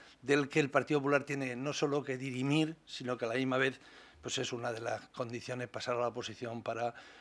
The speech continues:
eh, que, eh, se dignifique la vida política de esta, de esta región. En ese sentido, decir que nos sentimos orgullosos los socialistas del trabajo que hemos hecho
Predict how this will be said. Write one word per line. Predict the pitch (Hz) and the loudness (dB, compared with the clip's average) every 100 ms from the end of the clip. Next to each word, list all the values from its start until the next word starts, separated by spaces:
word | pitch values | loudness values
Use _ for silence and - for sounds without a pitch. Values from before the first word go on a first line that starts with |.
| - | -10
eh, | 120 117 113 110 - | -6 -4 -4 -8 -8
que, | 117 110 107 | -6 -4 -6
eh, | 123 127 113 | -10 -12 -10
se | - - 123 | -8 -2 -2
dignifique | 120 185 175 156 123 - 127 107 107 - _ - - _ | 0 0 2 0 0 -2 -2 -4 -10 -14 _ -20 -20 _
la | 113 | -4
vida | 135 127 113 | 0 0 0
política | 127 120 117 117 | -4 -6 -4 -4
de | 113 110 | -4 -8
esta, | - 110 110 110 _ - | -6 -4 -4 -10 _ -14
de | 113 | -14
esta | - 110 | -10 -10
región. | 101 98 98 - - - - - 127 | -10 -14 -18 -20 -18 -18 -16 -10 2
En | |
ese | 143 127 | 4 6
sentido, | 147 151 143 165 160 | 8 8 8 10 10
decir | 131 156 160 | 10 6 2
que | 160 | 2
nos | 139 | 0
sentimos | 135 131 165 160 | 0 -2 0 2
orgullosos | 147 127 139 170 170 185 | 2 2 2 2 4 2
los | 160 135 | 2 -4
socialistas | 139 147 160 165 | -4 -2 4 4
del | 151 143 | 4 2
trabajo | 131 139 165 | 4 6 4
que | 151 | 2
hemos | 139 - | 0 -4
hecho | 113 - | -6 -8